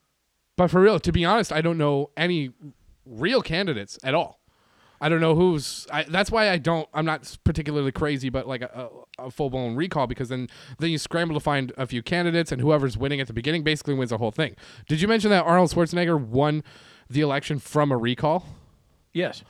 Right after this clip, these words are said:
Speaker 2: Yeah.
Speaker 1: Okay, that makes sense, because I don't think he c-, he could win if he started from the ground up. You know, he came in, uh, on the upswing and just jumped in at the right time, said the right shit, boom, was elected.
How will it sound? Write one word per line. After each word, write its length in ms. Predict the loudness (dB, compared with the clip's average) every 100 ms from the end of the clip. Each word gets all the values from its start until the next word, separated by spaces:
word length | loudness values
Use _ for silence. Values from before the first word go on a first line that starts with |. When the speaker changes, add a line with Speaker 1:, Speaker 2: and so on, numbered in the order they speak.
| -12
Speaker 2:
Yeah. 100 | -4
Speaker 1:
Okay, 220 | 0 0 -2
that 260 | -4 -4 -2
makes 180 | -8 -8
sense, 300 | -8 -8 -8
because 240 | -10 -6
I 80 | -2
don't 180 | -2 -4
think 160 | -6
he 120 | -8 -12
c-, 80 | -12
he 180 | -14
could 180 | -10 -10
win 280 | -4 -4 -4 -10 -20 -14
if 140 | -8 -6
he 80 |
started 340 | -6 -4 -4 -2
from 140 | -4
the 80 | -4
ground 320 | -2 0 2
up. 220 | 0 -2 -8 _ _ -6
You 100 | -4
know, 140 | -2
he 120 | -4
came 240 | -4 -4 -2
in, 140 | -2
uh, 160 | -2 -2
on 160 | -4 -2
the 120 | 0
upswing 440 | -2 -4 -8 -8 -8
and 80 |
just 220 | -10 -14 -14
jumped 280 | -8 -8 -6
in 60 |
at 120 | -8
the 60 | -8
right 220 | -8 -8
time, 260 | -6 -6 -4
said 200 | -8 -6
the 80 | -4
right 200 | -4 -4
shit, 400 | -4 -4 _ -4
boom, 220 | -2 -2
was 180 | -4 -4
elected. 440 | -4 -4 -8 -20